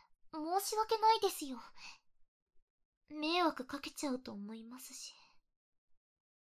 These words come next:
う、確かに、今のままじゃまずいですけど。じゃあ、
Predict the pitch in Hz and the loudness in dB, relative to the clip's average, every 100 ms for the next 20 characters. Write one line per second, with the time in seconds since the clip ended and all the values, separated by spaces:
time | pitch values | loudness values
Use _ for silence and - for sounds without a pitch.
0 | _ _ _ _ _ _ _ _ _ - | _ _ _ _ _ _ _ _ _ -14
1 | 302 302 302 554 494 - _ _ _ _ | -8 -6 -6 -6 -8 -10 _ _ _ _
2 | _ _ _ _ _ - - - 269 - | _ _ _ _ _ -20 -20 -14 -10 -10
3 | - 233 226 233 _ _ _ _ _ _ | -12 -14 -14 -20 _ _ _ _ _ _
4 | _ _ _ - 339 370 349 262 214 220 | _ _ _ -2 0 0 -2 -2 -6 -8
5 | 220 233 226 208 220 - 262 254 254 233 | -10 -8 -8 -8 -10 -12 -12 -12 -10 -12
6 | - - 254 262 - - - _ _ _ | -12 -12 -16 -20 -20 -20 -20 _ _ _
7 | _ _ _ _ _ _ _ _ _ _ | _ _ _ _ _ _ _ _ _ _
8 | _ _ _ _ _ _ _ _ - - | _ _ _ _ _ _ _ _ -16 -10
9 | 254 262 285 262 254 | -10 -10 -12 -8 -8